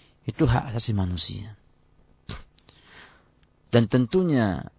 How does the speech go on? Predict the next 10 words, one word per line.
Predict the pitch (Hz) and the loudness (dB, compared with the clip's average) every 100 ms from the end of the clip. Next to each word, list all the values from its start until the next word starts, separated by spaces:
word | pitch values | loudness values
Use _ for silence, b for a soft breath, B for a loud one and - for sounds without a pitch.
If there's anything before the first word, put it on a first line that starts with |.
| - | -8
bila | 110 135 123 | 2 4 4
sudah | - 151 139 117 | 2 0 2 4
menyangkut | 110 127 147 135 - | 4 2 0 -4 -4
agama, | 110 90 95 87 82 82 - _ _ _ _ - | -2 0 -2 -2 -4 -6 -14 _ _ _ _ -12
ya, | - - _ _ _ _ _ _ _ _ _ 110 | -12 -12 _ _ _ _ _ _ _ _ _ -4
ham | 101 | -2
ini | 104 104 107 104 107 _ _ _ _ _ _ _ | 0 0 -2 -4 -10 _ _ _ _ _ _ _
dikalahkan. | 110 - 151 113 - 98 90 _ _ _ _ _ _ _ _ _ _ _ _ _ _ _ _ _ _ _ _ 170 180 _ _ _ b b b b b b _ _ | -8 -2 -2 -2 -8 -12 -16 _ _ _ _ _ _ _ _ _ _ _ _ _ _ _ _ _ _ _ _ -20 -20 _ _ _ b b b b b b _ _
Dan | 123 120 | 2 4
insyaallah | 127 - 123 139 143 | 4 4 4 6 4